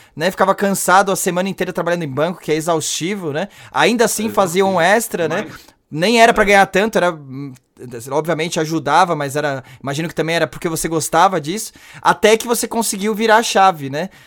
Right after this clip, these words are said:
Speaker 1: E essa persistência
Speaker 2: Exatamente.
Speaker 1: que fez você chegar nisso, né?
Speaker 2: É, mas, é... veja bem, sempre nas-, é...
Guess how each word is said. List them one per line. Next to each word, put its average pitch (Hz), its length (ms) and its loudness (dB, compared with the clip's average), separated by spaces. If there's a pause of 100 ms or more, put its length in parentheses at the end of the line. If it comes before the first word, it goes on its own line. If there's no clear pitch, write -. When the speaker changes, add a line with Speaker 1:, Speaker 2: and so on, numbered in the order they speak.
(180)
Speaker 1:
E 139 200 -6
essa 160 200 0
persistência 196 720 0
Speaker 2:
Exatamente. - 20 -10
Speaker 1:
que - 80 -14
fez 214 180 0
você 214 200 -4
chegar 208 300 0
nisso, 175 340 -6
né? 143 240 -8 (1000)
Speaker 2:
É, 143 200 -8
mas, 147 280 -8
é... 131 840 -8
veja 135 320 -10
bem, 127 280 -10
sempre 196 760 -8
nas-, 135 400 -14 (220)
é... 110 640 -14